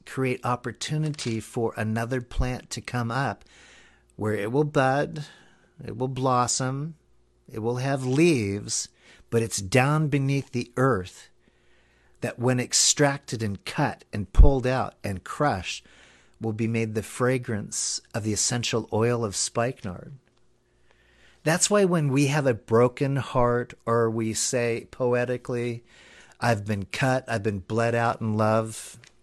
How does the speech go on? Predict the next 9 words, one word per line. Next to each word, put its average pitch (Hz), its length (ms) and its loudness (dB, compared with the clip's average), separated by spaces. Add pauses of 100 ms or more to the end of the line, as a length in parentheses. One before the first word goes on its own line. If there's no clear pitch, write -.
(1300)
you 107 100 -2
know, 107 300 -4 (920)
or 117 80 0
because 131 320 2
I've 123 140 6
been 110 160 -2
hurt - 680 0 (500)
in 135 220 0
love, 135 460 -2